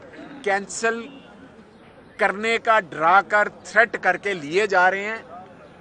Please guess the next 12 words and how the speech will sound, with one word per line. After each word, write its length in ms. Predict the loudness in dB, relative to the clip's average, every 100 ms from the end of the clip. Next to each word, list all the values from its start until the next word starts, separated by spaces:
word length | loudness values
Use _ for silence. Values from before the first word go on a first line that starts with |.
| -18
मैं 200 | -10 -8
सिर्फ 300 | -6 -10 -10
उसके 280 | -14 -4 -4
लिए 220 | -2 -4
कह 200 | 0 0
रहा 120 | 0
हूं 100 | -4
कि 100 | -8
वो 160 | -8 -6
ना 280 | -2 0 0
करें। 320 | 0 -6 -8
ये 360 | -4 0 0